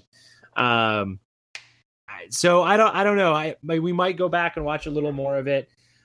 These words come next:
Um, I do love the sort of sci-fi sword and sandals element of it.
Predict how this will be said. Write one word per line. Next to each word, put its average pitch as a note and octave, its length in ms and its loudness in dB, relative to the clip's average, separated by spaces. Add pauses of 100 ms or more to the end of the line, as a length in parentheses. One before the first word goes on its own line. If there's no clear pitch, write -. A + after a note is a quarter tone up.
(140)
Um, B2+ 360 -2
I C3+ 140 -2
do D#3 320 -2
love C#3 460 -2 (260)
the C3+ 160 -4
sort C#3+ 200 -2
of B2 100 -6
sci-fi C3 920 0
sword C3+ 500 -4
and B2+ 100 -8
sandals C3+ 460 -4
element C3 400 -8
of C#3 160 -6
it. E3 160 -4